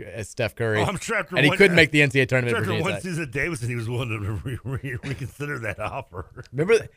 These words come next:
Speaker 1: how badly everybody at E S P N wanted him to make the tournament? There was that one year where they beat Duke, and Dick Vitale was like, "It's over.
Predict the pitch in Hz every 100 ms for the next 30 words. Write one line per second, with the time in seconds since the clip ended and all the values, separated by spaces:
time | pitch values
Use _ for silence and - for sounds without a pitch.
0 | - - 170 135 131 135 139 135 123 139
1 | 131 117 123 - 113 104 101 107 113 104
2 | 95 92 - 104 107 113 147 156 139 135
3 | 135 127 120 123 120 131 82 107 120 -
4 | _ _ _ - 131 127 131 - _ _
5 | 151 139 143 127 127 123 123 - _ _
6 | _ 440 - 247 214 131 117